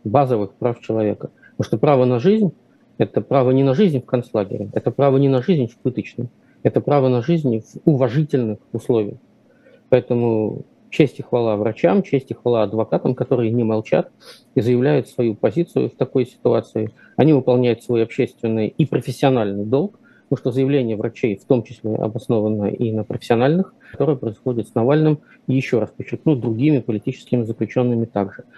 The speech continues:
Поэтому каждое слово, высказанное вслух в защиту и в поддержку человека, увеличивает его шансы выжить. Потому что то, что происходит,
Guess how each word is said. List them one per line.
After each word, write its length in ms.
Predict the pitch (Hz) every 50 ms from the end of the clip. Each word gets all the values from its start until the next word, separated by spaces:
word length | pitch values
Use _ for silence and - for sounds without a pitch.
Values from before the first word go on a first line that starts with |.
| - - -
Поэтому 280 | - 135 - 127 123 117
каждое 400 | - 175 170 147 127 127 123 -
слово, 500 | - - 151 147 127 113 110 107 104 101 - _ -
высказанное 640 | 120 117 139 127 - - 123 107 113 113 113 110 104
вслух 440 | - - - 170 190 208 - - _ _ _ _ _ -
в 40 | 101
защиту 420 | 120 131 - - - 131 - 117
и 20 | 107
в 60 | -
поддержку 440 | - 120 110 110 120 113 - - _ -
человека, 500 | - 127 117 120 139 170 170 175 170 165 - - _ _
увеличивает 480 | 131 117 120 123 165 160 - 151 139 -
его 180 | 113 101 110
шансы 380 | - - 139 143 139 - - 107
выжить. 340 | 95 117 123 107 - - - _ _ _ _ _ _ _ _ _ _ -
Потому 300 | - - 120 120 123 113
что 560 | - - _ - 117 117 113 113 113 110 107
то, 100 | - 170
что 140 | 165 - 180
происходит, 640 | - - 156 139 131 - - 139 123 107 110 104